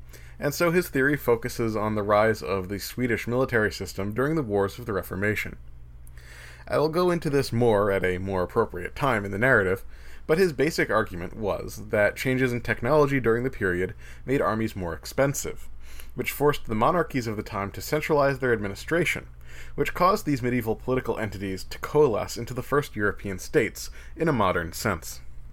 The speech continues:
His theory has significant pluses and minuses, but for our purposes today, the idea was revolutionary for one fairly specific reason. Roberts had, possibly unintentionally, made the point to his peers that military matters had an actual impact on society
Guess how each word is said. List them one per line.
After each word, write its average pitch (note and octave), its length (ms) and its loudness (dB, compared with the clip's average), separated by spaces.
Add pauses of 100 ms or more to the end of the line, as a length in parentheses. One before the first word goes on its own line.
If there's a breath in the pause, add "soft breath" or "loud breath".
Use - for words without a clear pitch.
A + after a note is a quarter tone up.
(680)
His E3 200 0
theory F3+ 320 4
has D3+ 200 4
significant C3 680 2
pluses G#2 340 0
and G2 140 -2
minuses, F#2+ 500 -2 (500 loud breath)
but C#3 140 4
for C3 180 6
our C3+ 120 8
purposes D#3 500 2
today, A2 440 6
the A#2 160 2
idea D#3 280 4
was A#2+ 140 0
revolutionary A2 920 2
for - 140 0
one C#3+ 220 2
fairly A2+ 320 2
specific - 420 -8
reason. A#2+ 380 0 (960 loud breath)
Roberts C3+ 400 4
had, G#2+ 380 2 (440)
possibly B2+ 500 2
unintentionally, G#2 800 -2 (340 loud breath)
made E3+ 200 2
the G#3 80 2
point D#3 280 0
to - 80 -2
his B2 120 2
peers A2 420 2
that A#2+ 120 0
military A#2+ 480 4
matters G2 340 2
had B2+ 160 2
an A#2+ 80 -2
actual C#3+ 400 0
impact C#3 380 0
on A#2 120 2
society A2+ 640 4